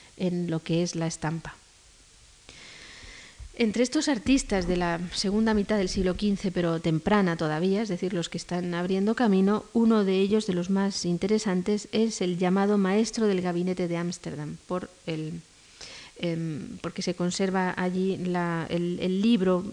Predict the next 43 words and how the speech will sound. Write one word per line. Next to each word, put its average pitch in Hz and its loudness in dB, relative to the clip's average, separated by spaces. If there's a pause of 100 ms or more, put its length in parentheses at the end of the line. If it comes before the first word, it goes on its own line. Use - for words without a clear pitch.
(120)
que 175 -4
da 180 0
también 180 0
nombre 175 0
a, - -6
a 165 -2
esta 165 -6
figura, 196 0
que 180 -6
es - -10
el 170 -4
House 180 -4 (160)
Book, 175 -6
el 165 -4
libro 185 0
de 175 2
horas 170 0
del 170 -2
maestro 170 -2
del 160 -2
gabinete 160 -2
de, 143 -6
de, 160 -2
de 160 -4
Ámsterdam. - -8 (960)
Él 262 2
es 254 0
también 220 0 (1000)
un 208 4
artista 220 2
innovador 190 6
en 202 6
cuanto 185 2
a 175 6
los 170 4
temas 208 4 (480)
y 202 2
un 214 4
artista 226 0
innovador 196 4
en 208 4
la 180 0
técnica, 202 2